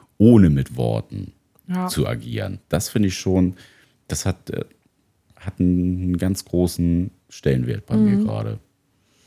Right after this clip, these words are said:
Speaker 2: Ja, und bei mir wirklich auch nochmal dieser Teil, das habe ich eben auch nochmal gedacht, als ich jetzt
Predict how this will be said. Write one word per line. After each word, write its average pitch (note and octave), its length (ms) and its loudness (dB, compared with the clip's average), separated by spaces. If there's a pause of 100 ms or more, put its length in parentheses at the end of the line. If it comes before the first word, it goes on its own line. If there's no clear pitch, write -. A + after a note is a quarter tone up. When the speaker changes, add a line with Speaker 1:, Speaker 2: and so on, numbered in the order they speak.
(380)
Speaker 2:
Ja, F3+ 100 -2
und F3+ 80 2
bei F3+ 100 4
mir G3+ 220 4
wirklich G3+ 280 -4
auch - 80 0
nochmal F#3 260 0
dieser F3+ 260 -2
Teil, F3+ 500 0
das F3 200 -8
habe E3+ 120 -8
ich D#3+ 80 -10
eben D3 100 -6
auch - 100 -2
nochmal F3 260 0
gedacht, E3 280 -4
als D#3+ 140 -10
ich E3 140 -8
jetzt - 260 -6